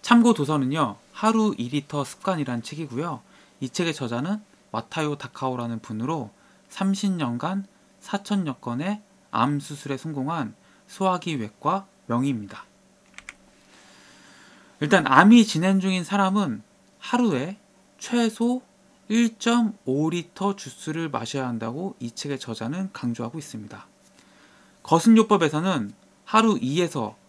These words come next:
삼 리터의 주스 섭취를 권장하고 있는데요. 이 책의 저자인 와타요식 식사요법에서는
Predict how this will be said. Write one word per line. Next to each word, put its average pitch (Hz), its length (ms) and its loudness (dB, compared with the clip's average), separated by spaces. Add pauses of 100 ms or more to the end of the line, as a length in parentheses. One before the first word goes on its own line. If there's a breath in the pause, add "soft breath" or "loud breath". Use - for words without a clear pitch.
(120)
삼 214 220 2
리터의 190 440 0
주스 - 300 -10
섭취를 151 420 -8
권장하고 127 480 -4
있는데요. 113 540 -6 (560 loud breath)
이 147 120 -4
책의 185 300 -2
저자인 143 500 -2 (520 soft breath)
와타요식 196 580 2
식사요법에서는 139 1000 -4